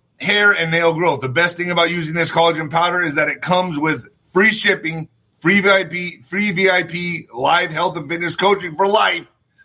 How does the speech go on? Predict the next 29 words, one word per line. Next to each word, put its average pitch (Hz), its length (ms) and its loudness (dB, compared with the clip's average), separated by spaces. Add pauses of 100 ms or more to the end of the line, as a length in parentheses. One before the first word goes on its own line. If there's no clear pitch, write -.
(160)
and 160 160 2
a 160 60 2
free 202 380 -4
e-report 180 640 0
titled 170 440 -2 (180)
The 160 120 2
Fourteen 202 540 2
Foods 196 460 -4 (500)
for 175 140 4
Amazing 170 540 2
Skin. 151 600 0 (1500)
Get 165 140 2
up 190 100 4
to 185 100 0
fifty-one 202 380 0
percent 190 320 2
off 202 300 2
your 185 100 -2
order 185 220 0
today 180 320 2
by 175 140 2
going 185 220 -2
to 170 60 -4
the 170 80 0
website 170 400 0
below, 247 540 2
folks. 233 360 0 (340)
The 202 120 2
link, 214 300 0